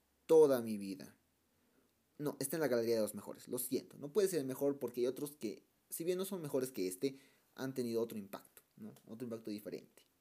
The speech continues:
Y este juego es uno de los grandes, igual que Silent Hill dos. Es igualito, igualito.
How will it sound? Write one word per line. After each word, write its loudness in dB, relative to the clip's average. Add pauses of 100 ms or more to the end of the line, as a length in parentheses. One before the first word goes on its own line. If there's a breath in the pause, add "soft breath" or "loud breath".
(320)
Y -2
este -4
juego 4
es 0
uno -4
de -4
los -6
grandes, -4
igual 2
que -10
Silent -2
Hill -8
dos. -14
Es -10
igualito, -2
igualito. -2